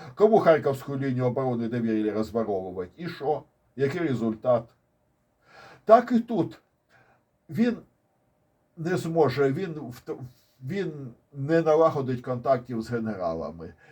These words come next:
Він не зможе їм перешкодити красти. Він відіб'є у генералів охоту воювати. Тому що ці генерали воюють заради того, щоб вкрасти, як ви розумієте, щоб присвоїти. А якщо їм не давати присвоїти, нахер їм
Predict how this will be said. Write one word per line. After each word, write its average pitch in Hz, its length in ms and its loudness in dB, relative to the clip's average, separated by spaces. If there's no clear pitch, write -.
Він 175 340 -2
не 156 140 0
зможе 143 420 2
їм 160 240 4
перешкодити 131 680 -2
красти. 117 480 -4
Він 175 200 -4
відіб'є 147 520 -4
у - 160 -4
генералів 127 640 0
охоту 131 400 -2
воювати. 110 600 -2
Тому 165 200 -4
що 165 140 0
ці 190 160 -4
генерали 170 540 4
воюють 135 400 -2
заради 127 320 0
того, 139 260 -2
щоб 117 160 -6
вкрасти, 104 640 -6
як 92 160 -10
ви 110 100 -2
розумієте, 107 640 -4
щоб 139 300 -2
присвоїти. 113 800 -6
А 147 100 4
якщо 208 400 4
їм 214 200 2
не 208 120 4
давати 214 400 2
присвоїти, 202 580 -2
нахер 143 440 -6
їм 110 140 -6